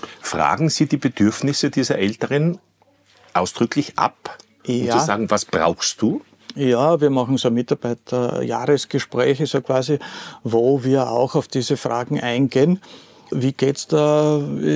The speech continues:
Speaker 2: Auch da sind teilweise private Fragen dabei. Also das klären wir bei diesen Jahresgesprächen schon ab.
Speaker 1: Jetzt ist die Frage darüber das eine. Und das zweite wäre,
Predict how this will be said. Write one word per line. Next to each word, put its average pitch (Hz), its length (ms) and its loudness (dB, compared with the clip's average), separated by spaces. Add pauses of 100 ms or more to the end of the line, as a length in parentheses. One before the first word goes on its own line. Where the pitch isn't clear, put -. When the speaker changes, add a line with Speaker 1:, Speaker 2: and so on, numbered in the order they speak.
(180)
Speaker 2:
Auch 139 220 0
da 139 120 0
sind 143 200 -2
teilweise 135 400 2
private 131 540 0
Fragen 135 440 0
dabei. 139 420 2 (380)
Also 123 220 -2
das - 680 -4 (440)
klären 135 440 0
wir 139 140 2
bei 135 140 -2
diesen 131 240 -2
Jahresgesprächen 123 840 -4
schon 135 220 -6
ab. 120 100 -8 (160)
Speaker 1:
Jetzt - 160 2
ist - 180 2
die - 40 2
Frage 92 960 0
darüber 135 300 0
das - 180 0
eine. 67 480 0 (120)
Und - 120 -8
das - 120 -2
zweite 95 440 0
wäre, 104 400 2